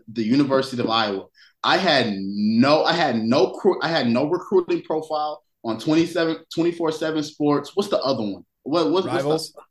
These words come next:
Speaker 1: Right. I had no, I had no, like, profile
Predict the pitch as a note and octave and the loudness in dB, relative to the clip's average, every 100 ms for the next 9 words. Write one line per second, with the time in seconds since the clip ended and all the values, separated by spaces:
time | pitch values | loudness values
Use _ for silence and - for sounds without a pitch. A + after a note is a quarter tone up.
0 | _ _ A#2+ C3 D3+ E3+ E3+ B2 A#2 B2+ | _ _ -4 -2 0 0 2 4 4 6
1 | D3+ E3+ E3 D3 D#3+ C#3 A#2 A2+ A#2+ C3+ | 6 4 2 -2 -2 -2 -2 -2 0 0
2 | D3 D#3 D3 - C#3 C3+ - D#3+ D#3+ D3 | -2 -4 -8 -6 -4 -4 0 0 0 -2
3 | C#3+ C#3+ | 0 -2